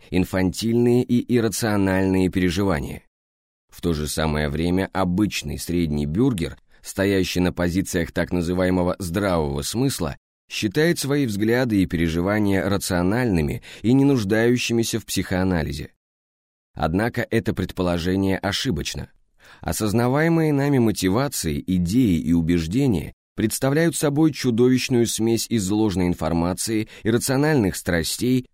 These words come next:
предрассудков и предубеждений, рационализаций, оправданий и так далее.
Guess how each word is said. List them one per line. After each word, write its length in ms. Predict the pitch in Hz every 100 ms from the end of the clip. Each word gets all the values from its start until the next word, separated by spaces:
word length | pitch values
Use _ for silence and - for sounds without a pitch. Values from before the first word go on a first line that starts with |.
| _ -
предрассудков 920 | 113 110 110 95 - 147 - 87 -
и 80 | 73
предубеждений, 920 | - 82 87 85 76 110 123 131 127 -
рационализаций, 1080 | 107 117 - 117 107 95 82 113 123 - 123
оправданий 840 | 90 85 98 85 95 104 104 101
и 40 | 87
так 220 | 87 90
далее. 440 | 87 71 65 -